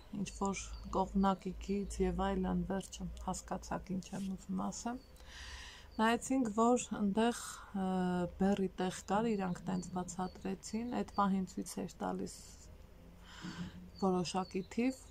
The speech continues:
որ անջատեցինք, դառավ զրո, ինքն ասում ա, անհնար ա, որ ինչ որ, ը, կախվածքից և այլն, ասում եմ, բա ինչ կարելի անել, գիծը փոխենք, միգուցե գիծը հին ա,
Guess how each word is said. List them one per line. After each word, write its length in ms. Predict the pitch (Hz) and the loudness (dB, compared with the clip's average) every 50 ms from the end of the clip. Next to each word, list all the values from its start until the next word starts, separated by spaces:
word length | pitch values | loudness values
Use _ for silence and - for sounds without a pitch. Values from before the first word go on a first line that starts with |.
| - - | -18 -4
որ 200 | - 202 196 190 | 0 2 4 4
անջատեցինք, 760 | 185 180 175 - 185 185 180 - 190 196 - - 247 247 - - | 4 4 2 0 0 -2 0 -2 -2 -2 -2 -4 -6 -6 -6 -2
դառավ 400 | - 202 196 196 220 233 233 - | 0 0 0 2 2 0 0 -2
զրո, 340 | - - 185 175 185 196 214 240 285 - - | -4 -2 -2 0 0 0 0 -2 -4 -6 -6
ինքն 300 | 196 196 185 - - 196 | -4 -4 -4 -4 -2 -2
ասում 280 | 196 180 - - 214 233 | -2 -4 -4 -4 0 2
ա, 80 | 240 254 262 277 - - | 2 2 2 2 0 0
անհնար 560 | - 196 185 175 180 185 180 175 165 165 160 | 0 2 2 2 2 2 2 2 2 0 0
ա, 80 | 156 160 151 - - - - - - | -2 -4 -6 -10 -14 -18 -20 -20 -10
որ 200 | - 185 175 175 | -6 -4 -2 0
ինչ 160 | 175 175 170 | 0 -2 -2
որ, 340 | - - 208 220 233 220 - - - - - - - - - - - - - - - - - - - - - - | -4 -2 0 0 0 0 -2 -8 -14 -16 -18 -18 -16 -16 -14 -14 -14 -14 -16 -16 -16 -18 -18 -18 -20 -14 -6 -2
ը, 160 | 196 185 185 190 - | 0 0 0 0 0
կախվածքից 880 | - 156 175 - - - 175 175 - - - - 214 233 247 220 - | 2 2 0 2 0 -2 -2 -2 -2 -4 -6 -4 -2 -2 -2 -2 -2
և 220 | - 175 165 160 175 | -2 0 0 2 2
այլն, 420 | 175 170 165 165 185 196 220 240 233 - - - - - - - - - - | 2 2 2 2 2 0 0 -2 -4 -8 -14 -18 -20 -20 -20 -18 -14 -8 -4
ասում 360 | - 190 - - - 233 240 | -4 -4 -2 -2 -2 0 0
եմ, 80 | 240 214 | 0 2
բա 140 | 220 220 214 - - | 2 2 2 2 0
ինչ 180 | - 220 233 220 - | -2 -2 -2 -2 -4
կարելի 480 | - - 175 170 170 170 165 170 175 175 | -2 0 0 2 2 2 2 2 2 2
անել, 420 | 170 165 175 190 202 220 220 - - - - - - 180 | 2 2 2 2 0 -2 -2 -6 -12 -20 -20 -12 -10 -10
գիծը 340 | 170 - 196 - - 175 170 | -6 -4 -4 -4 -4 -4 -6
փոխենք, 560 | 170 - 185 180 - - 208 220 233 226 - | -4 -2 -2 -2 0 0 0 0 0 -2 -4
միգուցե 560 | - 202 190 180 202 202 175 - - - 185 175 | -4 -4 -4 -2 -4 -6 -6 -6 -6 -6 -6 -4
գիծը 380 | - - 196 180 - - 190 170 | -4 -4 -4 -4 -4 -2 -2 -2
հին 280 | 147 175 190 185 180 | 0 0 0 2 2
ա, 100 | 185 196 | 2 0